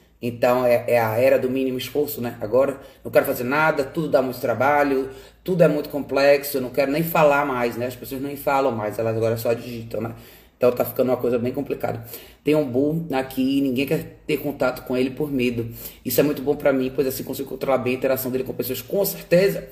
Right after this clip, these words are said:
melhor assim, tá? Eu acho que pras pessoas que têm cães grandes, que têm essas cães com essas caras mais, <laughs> mais ferozes, eu acho que a grande vantagem é isso normalmente mantém as pessoas um pouco mais distantes. Mas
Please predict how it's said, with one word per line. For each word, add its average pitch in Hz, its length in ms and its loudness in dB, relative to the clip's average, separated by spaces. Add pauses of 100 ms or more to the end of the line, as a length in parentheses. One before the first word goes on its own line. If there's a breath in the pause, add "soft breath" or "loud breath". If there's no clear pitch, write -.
(140)
melhor 160 380 6
assim, 151 340 -2
tá? 143 360 -2 (340 loud breath)
Eu 160 260 6
acho 165 220 4
que 170 80 -4
pras 151 260 2
pessoas - 280 -6
que - 80 -20
têm 90 120 -2
cães 139 220 2
grandes, 131 540 2
que - 80 -18
têm 131 100 2
essas 120 300 -2 (160)
cães 147 260 2
com - 100 -4
essas 123 220 -4
caras 127 600 0 (400 loud breath)
mais, 120 640 0 (100)
<laughs> - 140 -2
mais 127 260 2
ferozes, 135 720 4 (500 loud breath)
eu 123 120 2
acho 131 160 2
que 139 60 0
a - 20 -6
grande 127 240 -2
vantagem 123 600 0
é 127 200 0
isso 127 180 -6
normalmente 127 560 -4
mantém 123 220 -2
as 120 80 -4
pessoas 120 320 -4
um 117 40 -6
pouco 113 220 -8
mais 120 160 -4
distantes. 98 420 -10
Mas 117 200 0